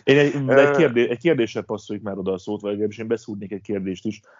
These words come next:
Speaker 1: Az Atlanta Bravesnek a csoportgyőzelme az mennyire csak és kizárólag a Bravesnek az érdeme? Tettek-e annyit úgy önmagában is, hogy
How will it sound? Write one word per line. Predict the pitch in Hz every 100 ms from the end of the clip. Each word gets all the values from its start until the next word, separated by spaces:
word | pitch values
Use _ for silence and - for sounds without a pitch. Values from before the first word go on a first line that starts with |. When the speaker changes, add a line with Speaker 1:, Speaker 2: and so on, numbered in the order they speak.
| _
Speaker 1:
Az | - 110
Atlanta | 156 131 110
Bravesnek | 104 110 - 107
a |
csoportgyőzelme | 98 120 110 98 104 98 98 98
az | 92 - -
mennyire | 107 151 190 117
csak | - 113
és | 110 -
kizárólag | 117 107 101 98 101 92
a | 92
Bravesnek | 85 104 143 170 160
az | 143
érdeme? | 147 123 131 127 120 _ _ -
Tettek-e | - 175 165 - 139
annyit | 127 127 120 123
úgy | 117 -
önmagában | 123 120 110 113 110 110
is, | 107 -
hogy | 104